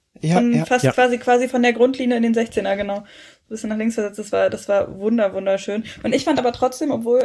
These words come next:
Speaker 2: Leverkusen das eben, ja, schon gut gemacht hat, fand ich trotzdem, hatte man irgendwie das Gefühl, oder ich hatte zumindest das Gefühl, dass Wolf-, Wolfsburg das auf jeden Fall im Griff hat, das Spiel.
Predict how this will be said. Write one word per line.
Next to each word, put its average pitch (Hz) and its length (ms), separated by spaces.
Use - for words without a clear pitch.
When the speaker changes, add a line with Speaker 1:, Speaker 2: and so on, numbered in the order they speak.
Speaker 2:
Leverkusen 247 480
das 240 120
eben, 220 440
ja, 220 320
schon 262 300
gut 294 240
gemacht 320 420
hat, - 280
fand 240 180
ich 254 80
trotzdem, 269 360
hatte 269 120
man 247 180
irgendwie 254 240
das 254 180
Gefühl, 254 280
oder 233 140
ich 254 140
hatte 247 140
zumindest 233 340
das - 140
Gefühl, 226 200
dass 220 140
Wolf-, 214 340
Wolfsburg 226 540
das 226 140
auf 220 160
jeden 220 180
Fall 214 140
im 208 100
Griff 214 240
hat, - 160
das - 100
Spiel. - 280